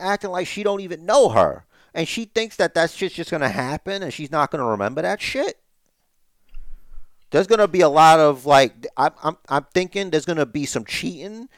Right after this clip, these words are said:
and she's gonna look the other way when, um, like, say, Aaliyah helps Naomi in the match or whatever.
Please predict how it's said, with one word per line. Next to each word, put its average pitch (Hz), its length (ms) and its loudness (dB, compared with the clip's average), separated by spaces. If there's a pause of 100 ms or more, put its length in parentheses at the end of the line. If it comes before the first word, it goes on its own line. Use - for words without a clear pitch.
(200)
and 135 160 -2
she's 165 120 -6
gonna 156 120 0
look 131 320 0
the 165 140 -2
other 147 180 2
way 123 540 4 (760)
when, 123 400 2
um, 113 520 2 (380)
like, 117 180 2
say, 139 220 2
Aaliyah 120 440 2
helps 120 400 0
Naomi 110 480 2
in 90 120 -10
the 87 80 -8
match 101 300 -2
or 85 60 -10
whatever. 80 520 -12